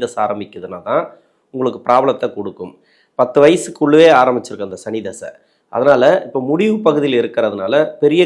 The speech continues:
கெடுபலன்கள் கிடையாது. சனி பகவானுக்கு பகை கிரக லக்னமா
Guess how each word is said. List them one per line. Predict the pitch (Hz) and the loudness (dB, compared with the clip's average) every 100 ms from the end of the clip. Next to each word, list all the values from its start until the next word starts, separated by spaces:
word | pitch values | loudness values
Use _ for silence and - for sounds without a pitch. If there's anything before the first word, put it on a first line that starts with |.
| - | 0
கெடுபலன்கள் | 135 123 117 117 - - | -2 0 -4 -4 -8 -8
கிடையாது. | 98 90 82 98 - _ _ _ _ | -10 -10 -12 -16 -16 _ _ _ _
சனி | - 131 170 | -2 0 2
பகவானுக்கு | 170 160 160 175 185 - 123 | 2 2 0 -4 -4 -4 -2
பகை | 151 160 156 | 0 0 0
கிரக | 147 139 | 0 0
லக்னமா | 117 120 127 | 0 -2 0